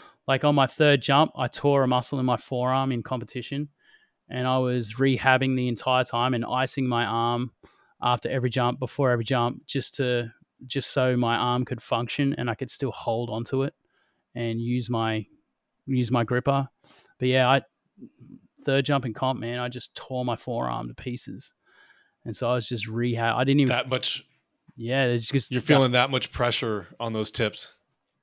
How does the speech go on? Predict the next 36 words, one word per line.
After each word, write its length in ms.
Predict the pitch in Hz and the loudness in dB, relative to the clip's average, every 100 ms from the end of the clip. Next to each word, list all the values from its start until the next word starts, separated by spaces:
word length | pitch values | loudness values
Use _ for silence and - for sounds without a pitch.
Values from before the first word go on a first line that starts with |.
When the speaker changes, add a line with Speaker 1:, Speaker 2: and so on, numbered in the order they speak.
| - _ _ | -20 _ _
Speaker 1:
Yeah, 240 | 170 180 165 | 8 8 10
well, 160 | 147 | 8
'cause 220 | 139 160 | 6 4
I, 200 | 180 165 - | 6 6 6
I'd 200 | 143 156 | 6 8
only 220 | 185 160 | 8 8
done 200 | 143 127 | 8 6
a 40 | |
handful 400 | 120 131 127 139 | 4 2 2 2
of 80 | 123 | 0
jumps 300 | 127 123 - | 2 0 -2
before 480 | 131 - 131 120 120 | -6 -4 0 0 0
the 100 | 117 | 0
actual 260 | 113 - 117 | -2 -4 -4
competition 600 | 127 113 - 123 156 131 | -4 -6 -6 -2 -2 -2
with 160 | 110 | -4
them. 180 | - 135 _ _ - _ | -10 -14 _ _ -20 _
Like, 120 | 123 113 | -6 0
we, 260 | 135 170 117 | 2 2 0
we 180 | 139 | 0
only 160 | 180 139 | 2 0
got 240 | 120 143 | 0 -2
them, 240 | 139 120 113 | -2 -6 -4
like, 240 | 110 110 - - | -4 -6 -8 0
not 220 | 131 139 | 4 6
even 160 | 135 113 | 6 2
a 40 | |
week 300 | 113 127 - | 2 0 0
before 300 | 117 - 120 | -4 -4 -6
comp, 320 | - 127 113 _ _ _ _ _ _ _ _ _ _ | -4 -4 -4 _ _ _ _ _ _ _ _ _ _
you 100 | 110 | -4
know? 260 | 110 117 131 | -2 -2 -4
So 640 | - 123 120 113 113 117 - _ - | -2 2 4 4 0 -2 -8 _ -4
I 160 | 127 143 | 2 2
put 240 | - 147 | 4 4
about 400 | 131 123 123 117 | 4 4 4 2